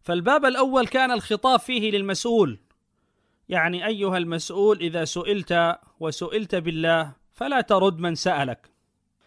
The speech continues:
فإذا جاءك من يحتاج وتوسل إليك فسألك بالله، فاحتراما وتعظيما لا ترد طلبه وأنت قادر على ذلك.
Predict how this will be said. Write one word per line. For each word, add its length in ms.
فإذا 380
جاءك 400
من 220
يحتاج 720
وتوسل 580
إليك 460
فسألك 560
بالله، 480
فاحتراما 800
وتعظيما 760
لا 200
ترد 460
طلبه 440
وأنت 400
قادر 400
على 200
ذلك. 500